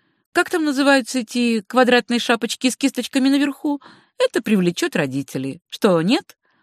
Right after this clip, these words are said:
А ты только сиди да посматривай,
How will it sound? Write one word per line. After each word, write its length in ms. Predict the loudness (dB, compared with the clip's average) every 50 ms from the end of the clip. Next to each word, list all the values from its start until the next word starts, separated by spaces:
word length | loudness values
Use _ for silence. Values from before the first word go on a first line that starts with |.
| _ _ _ _ _ _ _ _ _ _ _ _
А 120 | 0 2
ты 100 | 2 2
только 320 | 4 4 4 4 4 2 2
сиди 400 | 2 0 -2 0 2 2 2 4
да 140 | 2 0
посматривай, 840 | 0 0 -2 -2 0 0 0 0 0 0 -2 0 0 0 -2 -2